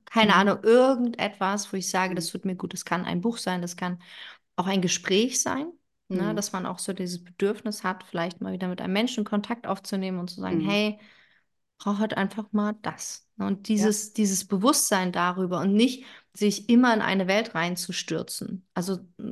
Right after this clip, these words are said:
Speaker 1: ich würd sagen, so früher haben mich definitiv immer in so Welten reingestürzt. Also ob das dann so, ich sag mal, ne, ganz damals noch so Stuttgarter Nachtleben, Tischkicker,
Speaker 2: Mhm.
Speaker 1: Feiern gewesen. Und es war ja auch eine Form von einfach das Ausblenden.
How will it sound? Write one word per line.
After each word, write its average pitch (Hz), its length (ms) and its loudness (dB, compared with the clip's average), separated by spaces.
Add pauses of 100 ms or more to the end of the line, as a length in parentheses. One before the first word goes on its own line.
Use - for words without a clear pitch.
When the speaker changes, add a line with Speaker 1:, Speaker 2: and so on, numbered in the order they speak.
Speaker 1:
ich 208 160 -8
würd 208 100 -2
sagen, 214 220 2
so 196 120 -4
früher 262 640 -4 (380)
haben 202 240 4
mich 202 180 2
definitiv 214 560 -2
immer 196 180 -2
in 196 80 0
so 180 140 -2
Welten 196 300 0
reingestürzt. 247 800 -2
Also 180 180 -4
ob 175 80 -10
das 180 120 -8
dann 180 180 -2
so, 175 160 -2
ich 170 120 -2
sag 180 120 0
mal, 170 160 2
ne, 185 280 -2 (680)
ganz 180 220 -6
damals 185 340 0
noch 180 80 -2
so - 100 -12
Stuttgarter 175 800 2
Nachtleben, 175 840 2
Tischkicker, 175 760 4
Speaker 2:
Mhm. - 100 -16 (500)
Speaker 1:
Feiern 185 420 4
gewesen. 180 800 2
Und 170 400 -2
es 185 160 -2
war 214 100 6
ja - 180 6
auch 240 140 2
eine 208 120 4
Form 190 380 0
von 180 320 -6
einfach 180 320 -4
das - 220 -6
Ausblenden. 180 1080 -2